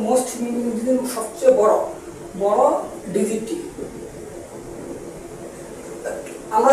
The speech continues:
যদি একটা সংখ্যা পদ্ধতি দেখি বা একটা সংখ্যা দেখি, একশো এগারো পয়েন্ট দুইশো দশ, এটাকে আমাদের যদি দশমিক সংখ্যা হয়, এটাকে যদি আমরা এমএসডি, এলএসডি বের করতে যাই,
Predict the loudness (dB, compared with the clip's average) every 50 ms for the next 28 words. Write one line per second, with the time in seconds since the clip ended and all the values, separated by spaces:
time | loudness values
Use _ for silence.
0 | 10 10 12 10 10 10 10 6 4 4 2 8 8 8 10 10 6 4 4 4
1 | 6 6 6 6 4 2 2 4 4 4 4 4 2 0 2 2 2 6 8 10
2 | 12 12 12 10 8 4 0 0 -2 -8 -10 -14 -16 -16 -16 -16 -10 -10 -8 -4
3 | 0 0 0 2 8 10 10 12 12 12 10 10 10 8 2 4 2 2 2 2
4 | 6 8 10 10 10 8 4 -4 -8 -12 -14 -14 -14 -14 -14 -14 -10 -6 -2 0
5 | 0 4 4 4 6 6 4 4 4 2 2 2 4 6 6 6 6 6 4 4
6 | 4 2 2 4 6 6 6 8 6 6 4 4 0 -6 -8 -12 -6 4 8 12
7 | 12 12 12 12 10 10 8 8 8 8 6 6 6 6 6 4 4 8 12 12
8 | 12 12 12 10 10 10 10 12 12 12 10 8 0 4 4 6 8 8 8